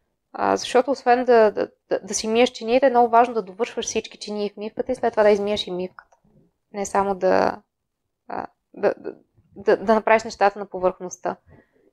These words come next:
И се гордея, че в годините съм успяла да, да, да се науча да правя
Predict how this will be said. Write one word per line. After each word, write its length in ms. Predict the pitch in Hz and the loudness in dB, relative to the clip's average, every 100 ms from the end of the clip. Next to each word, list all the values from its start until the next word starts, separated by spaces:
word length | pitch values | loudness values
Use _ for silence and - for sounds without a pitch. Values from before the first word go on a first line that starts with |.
| _ _ _ _ | _ _ _ _
И 340 | 220 226 226 220 _ _ _ _ _ _ _ _ _ _ | -4 0 2 0 _ _ _ _ _ _ _ _ _ _
се 180 | - 247 | -4 -2
гордея, 540 | 202 208 196 226 277 330 | -2 -6 2 6 6 4
че 240 | - 262 240 | 2 2 2
в 240 | 226 226 - _ | 0 -6 -8 _
годините 640 | 202 202 233 285 294 277 | -12 -2 2 2 2 -2
съм 220 | 262 233 | -2 -2
успяла 640 | 214 - - 226 226 233 226 | -4 -6 0 6 8 8 6
да, 300 | 202 208 208 | 4 -2 -4
да, 220 | 175 151 - _ _ _ | -2 -4 -4 _ _ _
да 100 | 220 | -6
се 160 | - 214 | -2 0
науча 300 | 208 247 220 | 2 2 0
да 120 | 208 | 2
правя 340 | 220 214 214 | 4 4 4